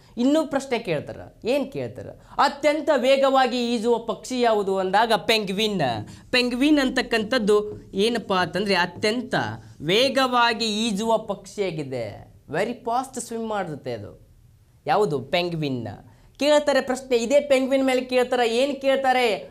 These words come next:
ಹಾರಲಾರದ ಪಕ್ಷಿ ಯಾವುದು ಅಂತ ಕೇಳ್ತಾರೆ. ಪೆಂಗ್ವಿನ್, ಆಸ್ಟ್ರಿಚ್ ಇವೇನಪ್ಪ ಅಂತಂದ್ರೆ ಹಾರಲಾರದ ಪಕ್ಷಿಗಳಾಗಿವೆ, ಹಾರಲಾರದ ಪಕ್ಷಿಗಳಾಗಿವೆ. ಇನ್ನೂ ಪ್ರಶ್ನೆ ಕೇಳ್ತಾರ ಪಕ್ಷಿಗಳ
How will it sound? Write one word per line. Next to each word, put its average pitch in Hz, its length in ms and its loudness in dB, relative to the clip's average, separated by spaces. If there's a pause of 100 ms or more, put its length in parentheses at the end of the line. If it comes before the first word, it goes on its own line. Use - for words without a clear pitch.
(180)
ಹಾರಲಾರದ 202 920 2
ಪಕ್ಷಿ 208 500 -4
ಯಾವುದು 226 420 2
ಅಂತ 208 160 0
ಕೇಳ್ತಾರೆ. 202 720 0 (140)
ಪೆಂಗ್ವಿನ್, 220 580 0 (460)
ಆಸ್ಟ್ರಿಚ್ 220 680 0 (360)
ಇವೇನಪ್ಪ 226 460 0
ಅಂತಂದ್ರೆ 208 560 0
ಹಾರಲಾರದ 214 1000 0 (200)
ಪಕ್ಷಿಗಳಾಗಿವೆ, 202 960 -2
ಹಾರಲಾರದ 151 800 -4
ಪಕ್ಷಿಗಳಾಗಿವೆ. 120 960 -14 (1500)
ಇನ್ನೂ 285 320 2
ಪ್ರಶ್ನೆ 294 360 0
ಕೇಳ್ತಾರ 254 380 0 (300)
ಪಕ್ಷಿಗಳ 226 480 0